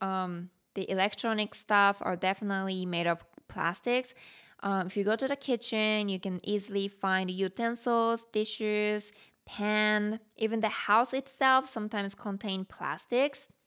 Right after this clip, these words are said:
So even just in your house or room, you can easily find so many plastics. And the plastic is man-made, which will never be able to go back to the nature. In the scientific research, there are nearly seven hundred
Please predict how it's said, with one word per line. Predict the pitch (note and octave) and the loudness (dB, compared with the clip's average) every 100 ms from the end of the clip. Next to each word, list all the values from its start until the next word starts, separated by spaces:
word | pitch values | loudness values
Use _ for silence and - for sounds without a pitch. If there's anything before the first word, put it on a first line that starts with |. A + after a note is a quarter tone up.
| _ | _
So | - A3+ | 2 2
even | C4+ C#4+ D4 | 2 0 -4
just | C4+ C#4+ - | -4 -6 -4
in | C4+ B3+ | -4 -2
your | A3 | -2
house | - G#3 G#3 G#3 G#3 | 2 4 6 4 0
or | F#3+ | -4
room, | F3+ G3 G#3 G#3 | -2 0 2 0
you | G#3 A3 | -2 -4
can | A3+ A3+ | -4 -4
easily | G#3 G#3+ A3 A3+ | -2 -2 -2 -4
find | A3 G#3 G3 F#3 | -2 0 0 -2
so | - G3+ | -4 -2
many | G3+ G3+ | -2 -2
plastics. | G3 - G#3+ F#3 - E3+ D#3 - - | -4 -4 -2 -2 -2 -4 -4 -6 -4
And | G3+ | -2
the | |
plastic | G3 B3 B3 B3+ G#3+ G3+ - | 0 4 4 4 -2 -4 0
is | G#3 F#3+ F3+ - | 2 2 0 -4
man-made, | F#3+ G3 G#3 G3 F3+ E3+ F3+ - | 0 4 4 4 4 2 -2 0
which | F#3 F3+ - - - - | 0 0 -4 -8 -20 -6
will | F#3+ F#3 | -2 2
never | F3+ F#3+ G#3 G#3+ | 4 4 6 6
be | G3+ G3+ | 6 4
able | - F3+ F#3 | 4 4 2
to | F3+ F#3 | -2 -2
go | F#3 F3+ | 0 2
back | F3+ - | 0 0
to | G3+ | -2
the | G3 | 0
nature. | D#3 C#3+ - - - - _ - | 0 -2 -2 -4 -6 -12 _ -4
In | A3 | 0
the | A3+ | 2
scientific | A3+ A3 A3 B3+ B3+ B3+ | 4 4 4 2 0 0
research, | A#3+ A3 G#3 G3 F3+ F3+ - | 2 2 2 2 2 0 -2
there | G3 F#3+ | 0 2
are | F#3+ F#3 F3+ - | 4 4 2 0
nearly | F#3+ F#3+ F#3+ F#3+ | -2 0 2 0
seven | F#3+ - A3 A3+ B3+ | -2 0 0 2 -2
hundred | C4 - A3 A3 G#3 G3+ | -4 -2 0 2 2 2